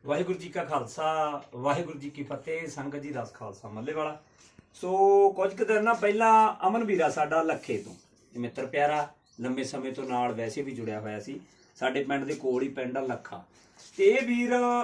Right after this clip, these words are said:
ਇਸ ਟਾਈਮ ਰਹਿੰਦਾ ਜੀ ਚੂੜਚਾ, ਢੁੱਡੀ ਕੇ ਪਿੰਡ। ਢੁੱਡੀ ਕੇ ਪਿੰਡ ਆਪਦੇ ਇੱਕ ਰਿਸ਼ਤੇਦਾਰਾਂ ਦੇ ਕੋਲ ਇੱਥੇ ਰਹਿ ਰਿਹਾ ਵਾ। ਤੇ ਇਸ ਵਾਰ, ਅਹ, ਅਮਨ ਨੂੰ ਪਤਾ ਲੱਗਾ ਸੀ ਇਹਨਾਂ ਬਜ਼ੁਰਗਾਂ ਬਾਰੇ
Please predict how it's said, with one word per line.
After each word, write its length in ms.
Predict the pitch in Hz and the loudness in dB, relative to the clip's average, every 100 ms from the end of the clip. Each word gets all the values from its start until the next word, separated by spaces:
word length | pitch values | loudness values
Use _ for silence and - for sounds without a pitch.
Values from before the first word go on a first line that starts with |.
| - - 285 | -4 -4 0
ਇਸ 80 | 294 | 0
ਟਾਈਮ 300 | - 220 220 | 2 0 2
ਰਹਿੰਦਾ 300 | 220 214 233 | 2 2 2
ਜੀ 200 | 240 233 - | 0 -2 -4
ਚੂੜਚਾ, 640 | 202 220 165 139 127 131 | -4 -2 0 0 -2 -4
ਢੁੱਡੀ 200 | 269 220 | -4 -2
ਕੇ 140 | 190 151 | 0 0
ਪਿੰਡ। 260 | 127 98 90 151 - | 0 -8 -12 -18 -6
ਢੁੱਡੀ 240 | 202 160 | -4 -2
ਕੇ 100 | 165 | -2
ਪਿੰਡ 240 | 185 175 180 | -2 0 0
ਆਪਦੇ 440 | 175 175 180 175 - _ _ _ | 0 0 -4 -4 -10 _ _ _
ਇੱਕ 240 | - - 175 160 156 | -10 -10 -4 -4 -2
ਰਿਸ਼ਤੇਦਾਰਾਂ 520 | 147 139 175 165 165 | -2 -4 -4 -2 -2
ਦੇ 80 | 160 | -4
ਕੋਲ 240 | 160 151 | -6 -2
ਇੱਥੇ 200 | 143 - | -2 -2
ਰਹਿ 180 | 117 120 | -4 -2
ਰਿਹਾ 140 | 170 170 | -2 -2
ਵਾ। 200 | 170 - _ - _ _ | -4 -8 _ -20 _ _
ਤੇ 120 | 240 | -2
ਇਸ 300 | 240 240 240 | 6 8 6
ਵਾਰ, 440 | 254 262 262 269 254 | 4 2 2 2 0
ਅਹ, 540 | 240 226 214 214 214 | 0 2 4 6 4
ਅਮਨ 180 | 247 285 | 4 0
ਨੂੰ 100 | 339 | 0
ਪਤਾ 180 | 254 262 | 2 2
ਲੱਗਾ 280 | 240 190 190 | 2 2 2
ਸੀ 120 | 240 | 2
ਇਹਨਾਂ 160 | 247 | 0
ਬਜ਼ੁਰਗਾਂ 400 | 254 240 202 156 | 4 4 4 2
ਬਾਰੇ 260 | 131 110 98 | -2 -4 -6